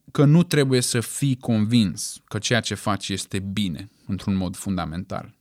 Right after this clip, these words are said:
dar nici nu poți să obții această convingere.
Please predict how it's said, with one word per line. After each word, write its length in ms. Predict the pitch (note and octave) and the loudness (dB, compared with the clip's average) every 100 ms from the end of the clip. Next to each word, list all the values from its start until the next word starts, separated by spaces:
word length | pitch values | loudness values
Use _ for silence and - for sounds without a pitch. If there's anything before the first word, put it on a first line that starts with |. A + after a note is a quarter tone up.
| _ _ _ - - | _ _ _ -20 -12
dar 200 | - D3+ | 2 4
nici 180 | F#3+ B3 | 6 6
nu 160 | G#3 G3 | 6 4
poți 600 | - - F3+ - - - | 2 2 2 2 -6 -4
să 80 | A#2 | -2
obții 540 | G2+ - G#2 F#2 - | -2 -4 -4 -4 -8
această 480 | - G2 G2+ F#2+ - | -16 -8 -6 -6 -8
convingere. 720 | - F2 E2 A#1 - - - | -8 -6 -6 -10 -12 -16 -20